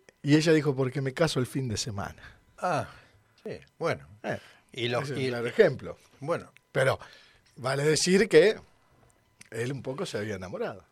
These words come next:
Speaker 1: Sin, sin nada más que haber tenido relaciones. Por eso digo que n-, no creo que sea una cuestión
Speaker 2: Una
Speaker 1: genérica.
Speaker 2: vez en la,
Speaker 1: Digo,
Speaker 2: una vez
Speaker 1: e-, en una relación siempre hay alguien que ama y,
Speaker 2: No,
Speaker 1: o
Speaker 2: está
Speaker 1: que ama
Speaker 2: bien.
Speaker 1: más. O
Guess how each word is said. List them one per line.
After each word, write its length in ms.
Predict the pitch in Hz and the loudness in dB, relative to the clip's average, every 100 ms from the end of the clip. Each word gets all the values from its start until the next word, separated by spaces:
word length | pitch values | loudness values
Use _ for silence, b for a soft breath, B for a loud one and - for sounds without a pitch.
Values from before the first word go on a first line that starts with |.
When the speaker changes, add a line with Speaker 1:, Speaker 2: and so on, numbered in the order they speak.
| _ | _
Speaker 1:
Sin, 560 | - - 277 269 147 - | -12 -4 0 0 -2 -8
sin 360 | - - 240 147 | -10 -8 -6 -4
nada 300 | 180 180 139 | 0 0 0
más 200 | 175 202 | -2 -4
que 300 | - 160 190 b b b - | -2 0 0 b b b -8
haber 240 | 123 127 | -6 -6
tenido 320 | 131 123 117 | -6 -8 -8
relaciones. 560 | 101 98 110 233 156 110 | -8 -8 4 6 6 4
Por 160 | 147 | 2
eso 160 | 214 240 | 4 4
digo 200 | 233 196 | 6 6
que 100 | 151 | 6
n-, 320 | 147 147 143 - | -2 -8 -10 -12
no 180 | 131 143 | -6 -6
creo 220 | 160 151 | 2 2
que 80 | 131 | 2
sea 160 | - 131 | -4 -4
una 120 | 120 | -2
cuestión 260 | 113 - 117 | -4 -4 -4
Speaker 2:
Una 80 | 156 | 0
Speaker 1:
genérica. 220 | 160 156 | 0 2
Speaker 2:
vez 260 | 165 - 160 | 0 -2 -4
en 220 | 139 117 | -4 -4
la, 460 | 107 95 92 87 - _ _ _ - | -6 -6 -8 -10 -14 _ _ _ -2
Speaker 1:
Digo, 160 | 151 135 | 2 2
Speaker 2:
una 80 | |
vez 200 | 127 135 | 0 -2
Speaker 1:
e-, 140 | 160 - 175 | 2 4 4
en 100 | 175 | 6
una 180 | 233 226 | 8 10
relación 400 | 190 180 202 214 | 10 8 8 8
siempre 280 | 202 190 170 | 10 12 12
hay 80 | 175 | 10
alguien 220 | 170 151 | 8 8
que 120 | 151 | 8
ama 220 | 156 127 | 8 6
y, 400 | 117 110 107 104 113 | 2 0 -2 -4 -4
Speaker 2:
No, 140 | 127 | 0
Speaker 1:
o 100 | 123 | 2
Speaker 2:
está 120 | 117 | 4
Speaker 1:
que 60 | 135 | 4
ama 140 | 123 | 2
Speaker 2:
bien. 80 | 120 | 4
Speaker 1:
más. 240 | 131 135 | 4 4
O 260 | 123 101 101 | 2 -4 -12